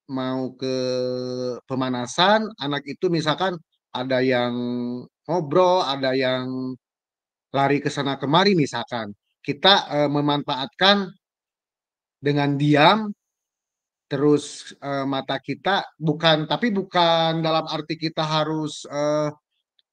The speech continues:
pamit cek sunana mah molototan, sanesnya gitunya. Nah, eh,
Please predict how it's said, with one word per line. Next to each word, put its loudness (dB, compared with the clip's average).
pamit -2
cek -6
sunana 0
mah 0
molototan, 0
sanesnya -2
gitunya. -8
Nah, -2
eh, -2